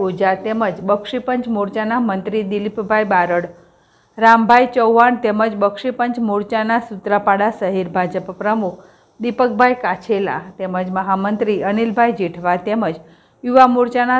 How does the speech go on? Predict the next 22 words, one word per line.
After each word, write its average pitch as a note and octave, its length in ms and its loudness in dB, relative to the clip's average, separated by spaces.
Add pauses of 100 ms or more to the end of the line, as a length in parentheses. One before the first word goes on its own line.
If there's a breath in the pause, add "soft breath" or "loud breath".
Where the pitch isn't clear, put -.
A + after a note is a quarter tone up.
(120)
તમામ G3 380 -2
હોદ્દેદારો G#3+ 600 -2 (140)
તેમજ F#3 400 -4
આગેવાનો, G3 500 -2 (160)
ગ્રામજનોએ G#3 640 -2
હાજરી F#3 480 -4
આપી G3+ 240 -4 (420 loud breath)
અને F#3+ 220 -4
લોકો A3+ 480 4
વધારે G#3+ 400 2
બ્લડ F#3+ 260 -2
ડોનેટ F#3+ 460 -4
કરે F#3+ 180 -2 (140)
તેવી F3 200 -6 (120)
અપીલ A3+ 280 -6
કરવામાં G#3 520 0
આવી E3+ 260 -2
હતી. E3 240 -8 (560 soft breath)
આજ G#3+ 300 4
રોજ A#3+ 180 6 (140)
બ્લડ G3+ 240 4
ડોનેટ G#3 400 0